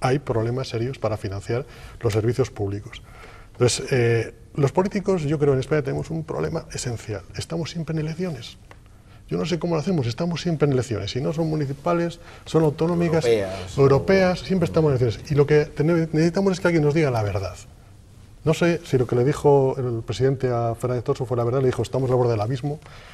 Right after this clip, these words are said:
Speaker 1: que lo dijo él y luego le han hecho rectificar, "Cuidado, que siembras la alarma".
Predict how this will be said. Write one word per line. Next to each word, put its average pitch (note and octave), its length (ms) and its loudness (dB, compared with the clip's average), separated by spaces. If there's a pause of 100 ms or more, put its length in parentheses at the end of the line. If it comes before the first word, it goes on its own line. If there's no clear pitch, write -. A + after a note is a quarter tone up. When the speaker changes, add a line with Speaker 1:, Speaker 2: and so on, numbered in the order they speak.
(220)
Speaker 1:
que A2+ 100 0
lo A#2 160 6
dijo B2 240 2
él C3+ 100 6
y B2 40 4
luego A#2+ 180 0
le A#2+ 100 -4
han A#2+ 120 -2
hecho A#2+ 180 -4
rectificar, A2+ 580 -2
"Cuidado, B2 320 -2
que A2+ 80 -4
siembras A#2+ 240 -2
la A#2 100 0
alarma". C#3+ 360 0